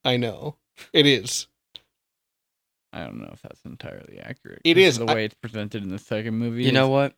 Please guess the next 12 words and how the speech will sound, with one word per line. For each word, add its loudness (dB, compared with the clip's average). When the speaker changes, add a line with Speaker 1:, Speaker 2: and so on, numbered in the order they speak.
Speaker 2:
that -6
she's -8
a -4
test -4
tube -12
baby. -12
Speaker 3:
Not 4
to 2
Speaker 1:
I 2
Speaker 3:
be 2
that 4
guy, 2